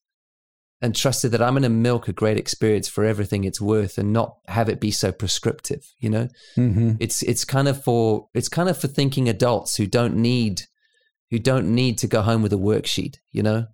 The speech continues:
Speaker 1: They know that's
Speaker 2: Right.
Speaker 1: not the valuable thing. The valuable thing is hanging out, not, and not because, because I'm running a, a retreat, but because of everybody who goes on that retreat. The other, the other thirteen people who go on that retreat,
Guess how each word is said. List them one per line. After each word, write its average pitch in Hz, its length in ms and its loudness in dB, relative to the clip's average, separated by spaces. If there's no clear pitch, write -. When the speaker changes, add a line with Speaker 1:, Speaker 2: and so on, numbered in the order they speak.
Speaker 1:
They 110 160 0
know 120 180 2
that's 87 200 2
Speaker 2:
Right. 120 60 2
Speaker 1:
not - 80 0
the 95 80 0
valuable 101 440 0
thing. - 380 -6
The 104 60 -6
valuable 110 360 2
thing 104 200 0
is 95 80 -2
hanging 107 320 0
out, 95 160 2
not, 151 260 -2
and 139 140 2
not 180 240 0
because, 143 360 -2
because 135 260 0
I'm 135 160 2
running 127 240 2
a, 117 80 0
a 120 80 2
retreat, 120 400 0
but 98 80 -8
because 120 340 0
of 107 180 -4
everybody 160 480 2
who 131 100 -2
goes 92 260 0
on 98 80 0
that 82 100 -2
retreat. 90 360 -2
The 127 160 2
other, 156 260 0
the 131 200 0
other 151 160 2
thirteen 120 480 0
people 107 300 -2
who 107 100 2
go 107 180 2
on 104 120 2
that 101 160 -2
retreat, - 440 -6